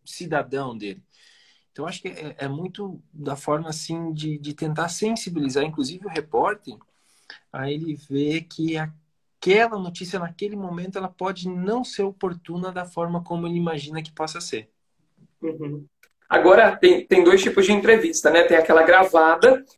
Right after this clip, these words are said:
Speaker 2: e tem aquela entrevista ao vivo também, né? O senhor já deve ter participado das duas formas.
Speaker 1: Sim.
Speaker 2: É, o que que o senhor acha que é mais complexo, mais complicado? A entrevista gravada, que vai haver uma edição, pode ser que cortem somente um trecho da sua fala, ou aquela entrevista ao vivo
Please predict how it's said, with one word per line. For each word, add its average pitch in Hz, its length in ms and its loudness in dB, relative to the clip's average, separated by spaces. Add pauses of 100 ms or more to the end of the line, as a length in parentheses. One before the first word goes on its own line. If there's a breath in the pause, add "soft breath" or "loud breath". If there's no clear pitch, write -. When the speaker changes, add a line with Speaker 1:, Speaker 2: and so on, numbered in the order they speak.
Speaker 2:
e - 80 -2
tem 175 180 8
aquela 175 240 8
entrevista 185 560 6
ao 214 220 6
vivo 185 360 4
também, 156 320 4
né? 175 120 6
O 180 80 6
senhor 156 200 2
já 160 140 4
deve 160 220 8
ter 190 180 6
participado 160 500 2
das 170 160 4
duas 190 220 2
formas. - 500 4 (220 soft breath)
Speaker 1:
Sim. 127 180 -4
Speaker 2:
É, 160 280 10
o - 80 -2
que 285 100 0
que 285 80 -6
o - 40 -10
senhor 240 180 6
acha 220 180 2
que - 100 2
é 208 40 6
mais 214 320 6
complexo, 185 640 4
mais 170 200 4
complicado? 175 720 2 (220)
A 185 100 4
entrevista 196 400 4
gravada, 170 560 6
que 165 360 6 (240)
vai 190 200 8
haver 185 240 6
uma 170 120 8
edição, 196 500 4
pode - 220 4
ser 180 140 6
que 165 120 4
cortem 175 420 4
somente 170 460 2
um 160 80 -2
trecho 175 340 4
da 156 100 8
sua 156 200 -4
fala, 208 480 6 (340 soft breath)
ou 214 140 10
aquela 220 240 6
entrevista 196 440 4
ao 185 140 8
vivo 220 440 2